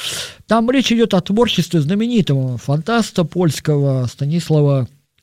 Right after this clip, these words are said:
Лема. И вот, наверное, если характеризовать Лема как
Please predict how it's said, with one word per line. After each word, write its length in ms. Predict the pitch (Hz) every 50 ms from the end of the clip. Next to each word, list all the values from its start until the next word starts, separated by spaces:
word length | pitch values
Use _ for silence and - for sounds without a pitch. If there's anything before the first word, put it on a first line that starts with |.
| _ _ _
Лема. 480 | 139 143 151 165 151 123 107 107 - - _ _ _ _ _ _ _ _ _ _ _ _ _ _ _ _ _ _ _ _ _ - - _ _ _ _ _ - - - - - - - - _ _
И 80 | 165 165
вот, 180 | 208 240 233
наверное, 480 | 220 220 240 262 320 359 381 320 269 202
если 320 | 175 175 170 160 - 170
характеризовать 800 | 156 - 180 170 - - 185 180 175 190 190 190 175 160 - 180
Лема 340 | 190 202 208 190 170 156 139
как 640 | - - 170 165 147 - _ - - - -